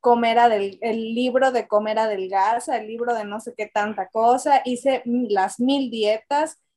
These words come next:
hice una vez una dieta de, que era desayunar, comer y cenar pura uva, y era tres días de puras uvas, este, pero obviamente nunca iba a llegar a, a estar en, en ese lugar,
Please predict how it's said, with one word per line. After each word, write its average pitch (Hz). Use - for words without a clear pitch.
hice 262
una 320
vez 302
una 311
dieta 285
de, 233
que 220
era 240
desayunar, 220
comer 262
y 277
cenar 233
pura 240
uva, 285
y 247
era 262
tres 254
días 269
de 277
puras 262
uvas, 285
este, 214
pero 233
obviamente 359
nunca 330
iba 302
a 285
llegar 233
a, 240
a 220
estar 220
en, 226
en 208
ese 254
lugar, 277